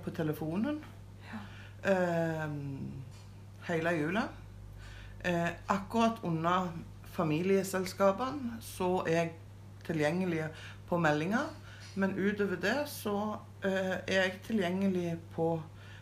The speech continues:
Speaker 1: meldinger hele veien.
Speaker 2: Ja.
Speaker 1: Eh.
Speaker 2: Og det er vi veldig, veldig glad for. For tidligere så har vi jo valgt ofte å ha hatt telefonvakter, men det har vi ikke fått til i år.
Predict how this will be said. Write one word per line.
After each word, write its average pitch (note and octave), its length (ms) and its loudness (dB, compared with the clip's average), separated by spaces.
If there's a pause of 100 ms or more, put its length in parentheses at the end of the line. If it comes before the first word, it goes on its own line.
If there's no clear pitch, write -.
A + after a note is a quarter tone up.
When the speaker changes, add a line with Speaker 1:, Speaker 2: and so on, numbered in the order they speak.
Speaker 1:
meldinger D#3+ 580 4 (1120)
hele D3+ 340 0
veien. C3 340 0 (640)
Speaker 2:
Ja. - 960 -12
Speaker 1:
Eh. D3+ 260 -2
Speaker 2:
Og - 60 0 (100)
det F#3 140 0 (120)
er E3+ 240 -2
vi F3 220 -4
veldig, E3 320 -4
veldig E3 220 -4
glad E3+ 240 -4
for. F3+ 280 -6 (100)
For G3 80 -4
tidligere F#3+ 480 -2
så F#3+ 140 -8
har F3 100 -4
vi F#3 140 -2
jo F3 80 -2
valgt E3 320 -2
ofte - 280 -6
å D#3+ 40 -2
ha D#3+ 100 -6
hatt - 240 -12 (200)
telefonvakter, F3 920 -4 (100)
men G3+ 140 0
det A#3+ 140 -2
har A3+ 100 -2
vi A3 100 0
ikke A3+ 140 -4
fått E3+ 220 -12
til C4 120 -6
i A3+ 40 -2
år. F3+ 160 -2